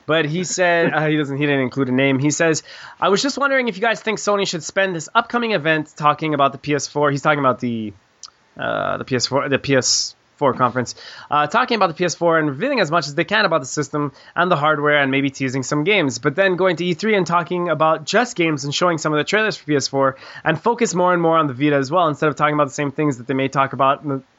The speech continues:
I don't know what he's <laughs> saying, but, uh, I'm guessing he's saying if, um, if basically we think it was a good idea. Wait, uh, this is me translating it. Uh, he's asking if it's a good idea, uh, if it was a good idea for Sony to have spoken,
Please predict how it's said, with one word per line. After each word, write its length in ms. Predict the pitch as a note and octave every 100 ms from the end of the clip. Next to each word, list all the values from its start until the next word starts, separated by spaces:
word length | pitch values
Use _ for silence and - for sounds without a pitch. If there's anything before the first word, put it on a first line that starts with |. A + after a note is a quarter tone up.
| -
I 100 | D#3+
don't 120 | E3+
know 140 | C#3+ A#2
what 540 | A#2 D3 F3 A3 F#3+ _ _ _
he's 180 | G3 D#3+
<laughs> 120 | -
saying, 360 | G#3+ F#3 F3+ D#3+ _ - -
but, 220 | F#3 F3+
uh, 40 | - D#3+ D#3
I'm 120 | E3+
guessing 340 | G#3+ C4 A3
he's 200 | F#3+ F3+
saying 400 | - F3 E3 D#3+
if, 420 | D#3 D#3+ D3+ - -
um, 560 | C#3+ C3+ B2+ B2+ A#2+ - _ _ _ _ _ _ _ _ _ _ _
if 220 | F#3 F#3+
basically 400 | C#3 F3 E3 E3+
we 140 | D#3 F3+
think 220 | F3 D#3
it 40 |
was 160 | D#3 D3
a 60 | D3
good 100 | D3+
idea. 320 | C#3+ C#3 C3+
Wait, 180 | D3+ F#3
uh, 260 | D3+ D3+
this 200 | D3 D3
is 140 | B2+ A2
me 140 | B2+
translating 480 | B2+ B2+ A#2 A#2 A#2
it. 100 | A2+ - - -
Uh, 120 | D3
he's 200 | D3 F3+
asking 360 | G3 A3 G#3+ G3
if 180 | E3+ -
it's 260 | D#3+ D3
a 60 | C#3+
good 240 | A#2+ G#3
idea, 560 | A#3+ F#3 D3 C#3+ C3 B2+ _ _ _ -
uh, 460 | B2 A#2 A#2 A2+ A2+ -
if 160 | E3+ -
it 20 |
was 160 | E3 D#3
a 60 |
good 100 | D#3+
idea 240 | F#3+ E3+ E3+
for 140 | -
Sony 360 | D3 E3+ D#3+ D#3
to 100 | D3+
have 340 | C3+ C#3 C3
spoken, 520 | A#2+ - D3+ D3 C#3